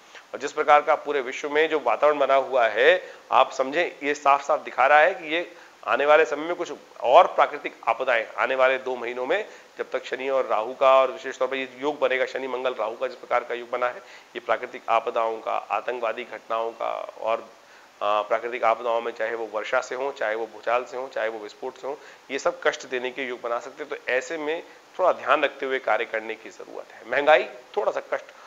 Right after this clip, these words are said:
और देने के योग बना रही है, जिस प्रकार की स्थिति बन रही है, कई प्रकार की चीनी इत्यादि में, बहुत सारी और चीजों में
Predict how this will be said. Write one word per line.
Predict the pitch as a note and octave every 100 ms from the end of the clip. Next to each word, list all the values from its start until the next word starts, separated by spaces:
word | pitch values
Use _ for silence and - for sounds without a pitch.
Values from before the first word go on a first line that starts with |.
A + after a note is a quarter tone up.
| - C3+
और | D#3+ F3+
देने | E3 D#3
के | C#3+
योग | C3+ C3
बना | C3 C3+
रही | C#3 D#3
है, | D3+
जिस | C3
प्रकार | C3+ C3 A#2+
की | B2
स्थिति | - B2 B2
बन | C3
रही | C3+ D3 D3
है, | D3 D#3 D#3 - - -
कई | C3+
प्रकार | C3+ B2+ B2
की | B2+
चीनी | - C3 C3
इत्यादि | A#2 B2+ A#2+ B2+
में, | B2 B2 B2 A#2+
बहुत | A#2 A#2+
सारी | B2+ B2
और | A#2 B2+
चीजों | - A#2+ A#2+
में | A#2+ D3+